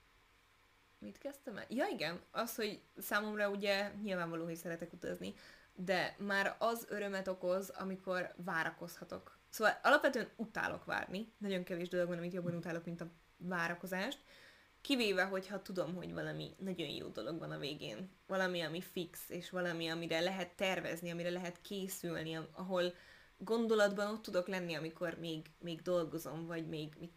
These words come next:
tudom én, más dolgom van. Úgyhogy eleve hiányzik most az életemből ez. Tehát szerintem,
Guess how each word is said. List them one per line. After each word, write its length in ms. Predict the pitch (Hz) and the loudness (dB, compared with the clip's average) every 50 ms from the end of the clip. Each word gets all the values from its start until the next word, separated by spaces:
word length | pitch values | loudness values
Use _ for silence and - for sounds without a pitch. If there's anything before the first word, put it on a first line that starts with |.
| - | -12
tudom 160 | - - - - | -10 -10 -8 -8
én, 80 | - | -8
más 260 | 190 - - 208 190 | -8 -6 -6 -6 -6
dolgom 320 | - 214 214 202 208 220 226 | -4 -4 -4 -2 -4 -4 -2
van. 260 | 240 247 254 254 254 - _ - _ _ _ _ _ _ _ _ _ _ - - - - - - - | -2 0 -2 -2 -6 -8 _ -20 _ _ _ _ _ _ _ _ _ _ -20 -20 -20 -20 -20 -14 -6
Úgyhogy 360 | - 208 208 226 226 208 185 - - - | -4 -2 0 2 0 0 -2 -6 -6 0
eleve 300 | - 277 330 254 196 262 | 2 4 4 6 4 4
hiányzik 460 | 202 208 190 165 156 180 185 190 185 | 4 2 -2 -2 -2 -2 -4 -4 -6
most 220 | - - 180 - - | -6 -10 -8 -6 -6
az 100 | 190 185 | -4 -2
életemből 600 | 170 160 - - - - - - - - - - | -2 -2 -2 -4 -6 -6 -8 -8 -6 -6 -4 -4
ez. 160 | - - - - - - - - - - - - - - - - - - - - | -4 -4 -6 -10 -16 -20 -20 -20 -20 -20 -20 -20 -20 -20 -20 -20 -20 -20 -20 -16
Tehát 160 | - - - | -10 -2 2
szerintem, 260 | - 262 277 294 285 | 4 4 6 6 4